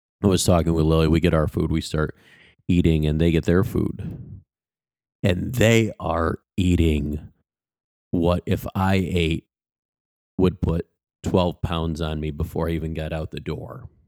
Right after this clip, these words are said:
She was eating, like, biscuits with sausage gravy, and he had, like, three pancakes with sausage, and he's just dousing the whole thing straight up in syrup.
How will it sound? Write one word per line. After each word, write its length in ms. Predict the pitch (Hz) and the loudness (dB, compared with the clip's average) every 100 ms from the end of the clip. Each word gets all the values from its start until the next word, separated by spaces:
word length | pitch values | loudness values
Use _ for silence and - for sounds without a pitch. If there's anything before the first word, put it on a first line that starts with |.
| _ _ _ _ _ _ _ _ _ _ _ _ - | _ _ _ _ _ _ _ _ _ _ _ _ -12
She 200 | - 127 | -4 0
was 240 | 110 101 90 | 2 0 -2
eating, 280 | 101 90 87 | -2 -2 -4
like, 240 | 80 78 - 80 | -6 -8 -14 -8
biscuits 520 | 78 95 - 92 87 | -4 -4 -4 -4 -2
with 180 | - - | -6 -6
sausage 540 | - 87 82 - - | -6 -4 -4 -8 -16
gravy, 720 | - 82 90 90 87 85 85 85 _ _ _ _ _ _ _ _ _ _ _ _ | -8 -2 0 2 2 2 0 -6 _ _ _ _ _ _ _ _ _ _ _ _
and 440 | 87 85 85 82 - _ | -8 -6 -8 -10 -14 _
he 320 | 107 110 104 | -4 -2 0
had, 180 | 98 87 | -2 -4
like, 220 | 76 131 | -10 -14
three 440 | - 95 90 101 | -10 -6 -2 -2
pancakes 880 | 92 - 90 82 82 90 82 82 - | -4 -4 -4 -4 -6 -6 -4 -6 -6
with 200 | - 80 | -8 -6
sausage, 640 | - 90 82 85 - 85 - | -6 -4 -2 -4 -6 -12 -12
and 100 | 101 | -6
he's 220 | 101 82 | -6 -6
just 220 | 69 - | -10 -6
dousing 460 | 82 82 85 - - | -4 -2 -2 -4 -10
the 100 | - | -12
whole 540 | - - 85 82 80 | -14 -4 0 0 0
thing 360 | - 85 80 - | -4 -6 -8 -8
straight 340 | - - 85 | -10 -8 -8
up 140 | 85 - | -8 -12
in 120 | - | -14
syrup. 420 | - 87 85 85 | -12 -8 -8 -10